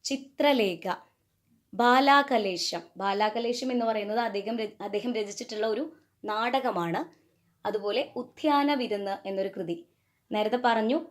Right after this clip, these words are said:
ജാതിക്കുമ്മി ഞാൻ നേരത്തെ പറഞ്ഞു. അതുപോലെ സമാധി സപ്താഹം, ചട്ടമ്പി സ്വാമികളുടെ മരണവുമായി ബന്ധപ്പെട്ടുകൊണ്ട് പണ്ഡിറ്റ് കറുപ്പൻ രചിച്ച കൃതിയാണ് സമാധി സപ്താഹം. ഇത്രയും കാര്യങ്ങളാണ് പണ്ഡിറ്റ് കറുപ്പനെക്കുറിച്ച് പറയാനുള്ളത്. അദ്ദേഹത്തെക്കുറിച്ചുള്ള വളരെ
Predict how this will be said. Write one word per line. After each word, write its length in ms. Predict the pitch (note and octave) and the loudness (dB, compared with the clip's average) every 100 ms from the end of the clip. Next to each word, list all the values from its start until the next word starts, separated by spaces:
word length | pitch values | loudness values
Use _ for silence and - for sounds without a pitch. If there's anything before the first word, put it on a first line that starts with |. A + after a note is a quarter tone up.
| - | -10
ജാതിക്കുമ്മി 580 | G3+ G#3+ G#3+ B3 C4+ C#4+ | 0 2 2 0 2 6
ഞാൻ 180 | D4 B3+ | 6 4
നേരത്തെ 320 | A3 G3+ G3+ G3+ | -2 -2 -2 0
പറഞ്ഞു. 320 | F#3+ F3 A3 - | 0 0 -2 -4
അതുപോലെ 380 | F#3 F#3 F#3+ B3 | -6 -2 -2 -2
സമാധി 480 | C4 G#3 F#3+ F#3+ G#3+ | -4 -4 -2 -4 -4
സപ്താഹം, 480 | A3 - F#3 E3 E3 - _ | -8 -6 -4 -4 -6 -12 _
ചട്ടമ്പി 360 | G3+ F3 F#3+ G#3 | -8 -6 -8 -8
സ്വാമികളുടെ 540 | A3+ G#3 G#3 G#3 G#3 D4+ - _ _ _ _ | -4 -4 0 -2 0 -2 -6 _ _ _ _
മരണവുമായി 540 | G#3 G3+ B3+ C4+ C4+ A#3+ | -2 2 4 6 4 4
ബന്ധപ്പെട്ടുകൊണ്ട് 680 | A3 G3 G3+ F#3+ G3 F#3+ G#3 B3 | 2 0 -2 -2 -2 -2 -2 0
പണ്ഡിറ്റ് 340 | A3+ G3+ - | 0 -2 -2
കറുപ്പൻ 280 | G3 F#3 G3 | -2 -2 -4
രചിച്ച 300 | G3 F#3 - | -4 -6 -8
കൃതിയാണ് 580 | G#3 G#3 G3 F#3+ F3 F#3 E4 - | -6 -6 -4 -4 -4 -6 -8 -8
സമാധി 500 | G3+ F#3+ F#3+ F#3+ G3+ B3 | -6 -4 -4 -4 -6 -4
സപ്താഹം. 580 | G#3 - F3 D#3+ - - _ _ _ _ _ - | -6 -6 -10 -10 -12 -18 _ _ _ _ _ -20
ഇത്രയും 300 | F3 - A3+ | -8 -4 -2
കാര്യങ്ങളാണ് 640 | G#3+ F#3 F#3+ G#3 F#3+ F3 A#3 - - | 0 -2 -2 -2 -2 -2 -4 -6 -6
പണ്ഡിറ്റ് 360 | F#3 F#3+ - | -4 -4 -2
കറുപ്പനെക്കുറിച്ച് 760 | F#3+ F3+ F#3+ G3 F#3+ F#3 - A3+ - _ _ _ _ G3 | -2 -2 -4 -6 -6 -8 -6 -8 -10 _ _ _ _ -4
പറയാനുള്ളത്. 600 | F#3+ F#3 F#3+ F#3 E3+ - | -2 0 -2 -2 -2 -4
അദ്ദേഹത്തെക്കുറിച്ചുള്ള 800 | G#3 F#3+ G3 A3 G#3+ - A#3 B3 | -2 -4 -4 -2 -2 0 2 4
വളരെ 320 | G#3 G3 A#3 | 2 2 0